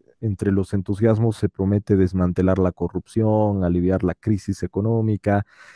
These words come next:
y que se lo va a hacer en los primeros cien días de su gobierno a partir de su toma de posesión. Entonces, eh, era un compromiso social, "Ayúdenme a construir una democracia viable", y seguramente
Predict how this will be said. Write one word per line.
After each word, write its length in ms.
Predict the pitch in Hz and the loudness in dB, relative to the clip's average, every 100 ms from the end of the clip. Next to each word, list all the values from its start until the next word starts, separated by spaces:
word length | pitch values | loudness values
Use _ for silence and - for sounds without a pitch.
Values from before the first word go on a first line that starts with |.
| _ 117 | _ 4
y 220 | 127 139 | 6 6
que 300 | - 101 - | 4 2 2
se 160 | - | 0
lo 140 | 98 104 | 2 4
va 100 | 107 | 2
a 40 | |
hacer 340 | 101 110 110 110 - | 2 2 2 0 -4
en 220 | 95 92 | -2 0
los 240 | 90 87 - - _ _ | -2 -4 -12 -20 _ _
primeros 420 | 98 95 101 98 | 0 2 2 0
cien 240 | - 95 90 | -2 -2 2
días 380 | 98 95 90 | 2 4 2
de 100 | 87 | -2
su 200 | 80 - | -6 -4
gobierno 580 | 87 87 104 101 92 92 - - - - | -2 2 2 2 0 -4 -8 -20 -12 -6
a 100 | 98 | -2
partir 340 | 98 - 101 | 0 0 0
de 80 | 98 | 0
su 140 | - | -4
toma 300 | 90 92 92 | -4 -2 0
de 80 | 87 | 0
posesión. 580 | - 87 87 - 95 90 | -4 -6 -6 -2 -2 -2
Entonces, 640 | 87 92 90 101 92 - | -2 -4 -2 0 -2 0
eh, 500 | 87 85 82 82 85 _ _ _ _ - | 0 0 0 -2 -4 _ _ _ _ -10
era 240 | - 113 120 | 0 4 4
un 100 | 127 | 4
compromiso 800 | 127 123 113 120 139 131 127 113 | 4 4 4 4 4 4 2 2
social, 720 | 107 - 147 143 107 90 80 | 0 2 4 6 4 2 0
"Ayúdenme 640 | 92 110 143 147 135 147 147 | 0 2 4 4 4 4 4
a 120 | 139 | 2
construir 640 | 139 127 - 135 147 151 | 0 -2 0 4 6 6
una 220 | 143 135 127 | 4 4 2
democracia 580 | 117 113 127 117 120 | 2 0 0 0 2
viable", 920 | 113 160 160 151 143 131 131 131 127 123 _ _ _ | 4 6 6 6 4 4 4 4 2 0 _ _ _
y 80 | 101 | -6
seguramente 1300 | 92 101 113 113 113 107 110 107 98 90 82 73 | 0 2 2 2 0 2 4 4 4 2 0 -2